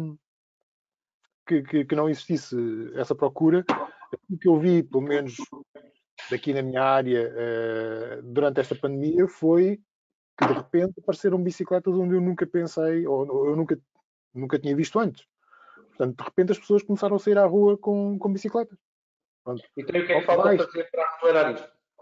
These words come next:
Speaker 1: Pronto, mais, mais, mais em espaços de jardins e zonas, eh, mais protegidas, digamos assim,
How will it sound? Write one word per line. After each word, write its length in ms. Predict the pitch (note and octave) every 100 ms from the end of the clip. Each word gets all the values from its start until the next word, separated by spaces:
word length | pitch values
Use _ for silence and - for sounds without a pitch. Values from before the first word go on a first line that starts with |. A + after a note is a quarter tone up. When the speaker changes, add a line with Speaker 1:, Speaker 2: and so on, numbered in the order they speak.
| _
Speaker 1:
Pronto, 280 | - B2+ A2+ -
mais, 220 | D3+ F3 -
mais, 280 | E3+ G#3+ E3
mais 300 | F3+ G#3+ G3
em 80 | F#3
espaços 460 | - F#3+ E3 C3+
de 120 | B2+
jardins 720 | D#3 C#3+ C#3 F#3 F3+ D#3 C#3 B2
e 340 | A#2+ A#2 A#2
zonas, 440 | A#2+ D3 C#3 B2 C3+
eh, 500 | B2+ A#2+ A#2 A2 A2+
mais 200 | B2+ C3
protegidas, 560 | - C3+ A#2+ C#3 D3+ C3+
digamos 300 | B2 B2+ B2
assim, 380 | - C3+ F3+